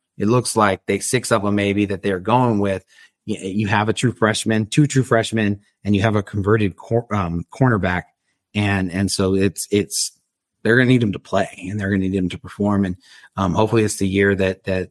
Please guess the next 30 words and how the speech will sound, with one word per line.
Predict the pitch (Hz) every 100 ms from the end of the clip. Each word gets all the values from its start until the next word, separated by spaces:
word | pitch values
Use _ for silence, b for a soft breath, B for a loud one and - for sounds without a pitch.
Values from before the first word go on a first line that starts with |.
| _
that | 95 90 -
Breon | 107 104 92 92
breaks | 98 95 -
out | 95 95
and, | 90 92
and, | 95 90 90
you | 95
know, | 92 85 b b b b -
lives | 113 110 98
up | 104 -
to | - 98 92 92
even | 90 104 98
a | 92
fraction | - 98 104 - 104
of | 92 87
the | 92
expectation | 90 98 - 87 - 101 - 95
that | 92
everyone | 95 92 95 92
has | 80
had | 98 95 90
since, | - 90 82 -
you | 101
know, | 95 90
he, | - 95
he | - 95
signed | - 95 95
as | 90
an | 90
Aztec. | 92 98 - 95